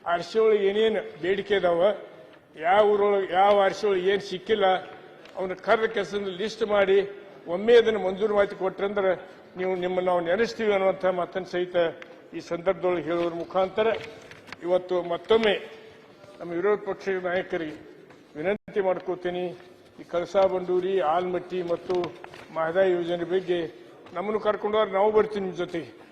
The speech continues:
ಅಥವಾ ನಾವು ಕರ್ಕೊಂಡು ಹೋಗ್ತೀವಿ, ನೀವರ ಬರ್ರಿ, ಸಮಸ್ಯೆ ಬಗೆಹರಿಸ್ರಿ.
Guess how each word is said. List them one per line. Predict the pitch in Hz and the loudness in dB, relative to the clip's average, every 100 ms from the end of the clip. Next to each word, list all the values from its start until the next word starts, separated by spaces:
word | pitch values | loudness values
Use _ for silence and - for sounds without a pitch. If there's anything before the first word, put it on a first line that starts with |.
| - | -10
ಅಥವಾ | 185 196 | -6 -4
ನಾವು | 196 190 220 | 0 4 4
ಕರ್ಕೊಂಡು | 220 202 190 208 | 4 -2 -2 -2
ಹೋಗ್ತೀವಿ, | 208 - 208 | -2 -2 -2
ನೀವರ | 196 214 208 | 2 4 4
ಬರ್ರಿ, | 180 180 - - - - - - - - - | 2 0 -4 -16 -20 -20 -20 -20 -20 -20 -6
ಸಮಸ್ಯೆ | 190 202 202 175 | -2 -2 -2 0
ಬಗೆಹರಿಸ್ರಿ. | 185 226 226 - 190 196 | 4 6 6 6 2 2